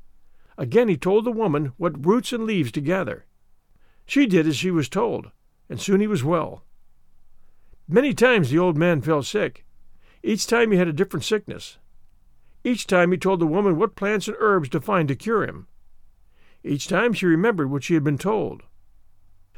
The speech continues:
Soon this woman of the Bear clan knew more about healing than all the other people. One day the old man told her that the Great Spirit had sent him to earth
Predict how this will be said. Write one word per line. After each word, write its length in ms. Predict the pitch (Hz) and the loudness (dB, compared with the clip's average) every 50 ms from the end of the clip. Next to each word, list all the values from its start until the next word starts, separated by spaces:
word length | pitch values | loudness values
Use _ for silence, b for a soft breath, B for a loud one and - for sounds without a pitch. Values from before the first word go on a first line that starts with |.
| - - | -18 -10
Soon 240 | - - 269 247 214 | -2 0 0 2 2
this 180 | 269 240 - | 0 -2 2
woman 240 | - 240 240 226 208 | 2 2 4 4 2
of 80 | 165 135 | 2 2
the 80 | 143 | 0
Bear 280 | 123 127 202 220 220 185 | 0 0 2 2 2 0
clan 360 | - - 160 147 147 147 143 | -2 -2 -2 -2 0 0 0
knew 120 | 151 156 | 0 0
more 200 | 147 156 180 208 | 0 0 0 0
about 260 | 214 180 202 196 139 101 | 0 0 -2 -2 -2 -2
healing 340 | 156 226 220 175 151 147 | -2 0 0 0 0 0
than 120 | 143 151 - - | -2 -4 -4 -4
all 180 | - 165 208 226 | -4 -4 -2 -2
the 140 | 208 208 | 0 0
other 140 | 196 180 160 | 0 0 0
people. 460 | 113 147 156 156 170 - 82 - - - - - - - - - - _ _ - - - - - - - - - - - - - - - _ | 0 0 -2 -2 -2 -8 -14 -14 -20 -20 -20 -20 -20 -20 -20 -20 -20 _ _ -20 -20 -20 -20 -20 -20 -20 -20 -20 -20 -20 -20 -20 -20 -20 _
One 200 | - 135 139 139 | -2 0 0 2
day 280 | 131 147 143 151 180 196 | 2 2 2 2 2 2
the 140 | 180 180 - | 0 2 2
old 200 | 170 190 196 180 | 2 2 2 2
man 200 | 190 202 196 - | 2 0 0 -2
told 240 | - 185 190 196 202 | 0 0 0 0 0
her 80 | 220 | 0
that 180 | 175 202 180 - | 0 0 0 0
the 80 | 160 | -4
Great 280 | 131 120 156 208 247 208 | -4 0 0 0 0 0
Spirit 380 | - - - - 214 202 175 147 | -6 -10 -4 0 2 2 2 2
had 100 | 131 - | -2 -2
sent 180 | - 190 180 | -2 0 2
him 120 | 170 160 127 | 2 2 0
to 100 | - - | -2 0
earth 300 | - 214 175 - - | 0 0 0 -2 -4